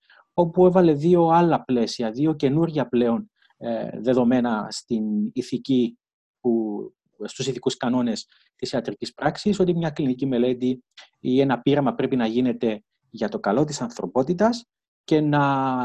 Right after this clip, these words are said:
υπάρχει υπεράσπιση της ζωής. Μέχρι το χίλια εννιακόσια εξήντα τέσσερα, όπου καθιερώθηκε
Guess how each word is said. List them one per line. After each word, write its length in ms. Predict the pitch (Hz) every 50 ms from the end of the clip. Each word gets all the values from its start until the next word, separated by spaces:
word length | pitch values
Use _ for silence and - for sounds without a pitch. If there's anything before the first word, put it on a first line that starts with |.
| 120 123
υπάρχει 420 | 131 135 - 160 160 160 - - 175
υπεράσπιση 880 | 165 151 - 120 123 143 139 - - 147 143 - - 143 143 143 147 _ _ _ _ _ _
της 200 | - 120 113 110
ζωής. 400 | 107 104 92 87 85 - - _ _ _ _ _ _ _ _ _
Μέχρι 160 | - 180 190 -
το 80 | 202
χίλια 120 | 165 151 156
εννιακόσια 340 | 185 165 143 151 165 156
εξήντα 240 | 160 - - 160 135
τέσσερα, 320 | 135 156 147 - 165 156 156
όπου 140 | 151 151
καθιερώθηκε 760 | 156 - 143 147 147 135 147 139 - 127 120 143 139 131 117